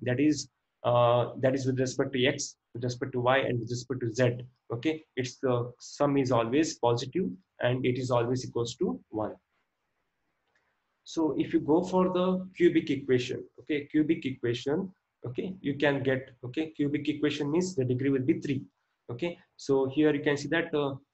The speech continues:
uh, uh, zero of three, one of three, two of three, three of three. That is nothing but a k of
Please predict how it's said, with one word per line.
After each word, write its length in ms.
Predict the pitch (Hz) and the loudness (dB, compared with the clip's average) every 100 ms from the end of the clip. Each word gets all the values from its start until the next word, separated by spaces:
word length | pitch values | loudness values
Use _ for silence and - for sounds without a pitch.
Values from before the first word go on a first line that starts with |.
| _ - | _ -4
uh, 400 | 117 117 113 113 113 _ _ _ _ - | 0 2 0 -2 -6 _ _ _ _ -2
uh, 220 | 117 117 | 0 0
zero 380 | 120 139 143 135 | 0 0 4 2
of 160 | - | 0
three, 300 | 143 160 165 - | -4 -4 -6 -6
one 240 | 117 131 | -2 0
of 220 | 139 139 | 0 0
three, 320 | 143 143 165 - _ - | -4 -4 -4 -10 _ 0
two 160 | 139 | 4
of 180 | 131 131 | 4 0
three, 300 | - 143 165 - | -4 -4 -6 -8
three 160 | 135 123 | -4 -2
of 180 | 120 - | -2 -4
three. 220 | 107 101 | -8 -6
That 120 | 131 127 | -4 -4
is 140 | 123 | -4
nothing 160 | - 135 | -6 -4
but 180 | 135 | -2
a 100 | 139 | -2
k 220 | 135 131 135 | -4 -4 0
of 220 | 139 | 0